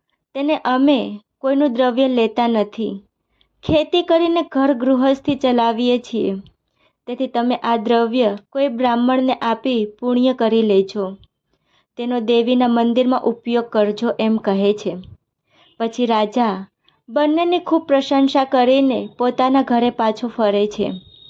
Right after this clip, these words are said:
પછી તે તળાવ પર દેવીનું મંદિર બનાવડાવે છે, દેવીને ત્યાં પધરાવે છે. ગામ સમસ્તને દેવીમાં આસ્થા છે.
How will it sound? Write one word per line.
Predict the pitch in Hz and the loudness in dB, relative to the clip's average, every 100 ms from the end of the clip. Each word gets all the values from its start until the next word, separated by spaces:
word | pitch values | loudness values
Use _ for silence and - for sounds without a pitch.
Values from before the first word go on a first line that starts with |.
| - - - - _ _ 302 | -20 -20 -20 -20 _ _ -2
પછી | 320 370 | 0 2
તે | 359 349 | 2 2
તળાવ | 349 302 302 320 | 4 4 4 2
પર | 320 262 226 | 0 -2 0
દેવીનું | 220 277 285 294 277 | 2 2 4 4 4
મંદિર | 262 254 277 | 4 4 2
બનાવડાવે | 247 240 226 233 240 226 220 220 | 2 0 2 0 2 0 0 -2
છે, | - 196 190 - _ _ _ _ _ | -4 -8 -8 -14 _ _ _ _ _
દેવીને | 214 240 233 262 262 | -6 -2 0 0 0
ત્યાં | 269 254 | 0 -2
પધરાવે | 233 214 220 214 220 233 | 0 0 0 0 2 0
છે. | 233 196 190 - - _ _ _ _ _ _ | 0 -6 -6 -16 -20 _ _ _ _ _ _
ગામ | 233 285 311 330 | -2 0 0 0
સમસ્તને | 320 294 277 302 - - 294 254 208 208 _ _ | 0 2 4 2 -2 -4 -2 -2 -6 -12 _ _
દેવીમાં | 233 226 277 277 285 285 | -8 0 0 2 2 2
આસ્થા | - 233 226 - 247 | 0 -4 -4 -8 -8
છે. | 240 220 190 | -8 -8 -8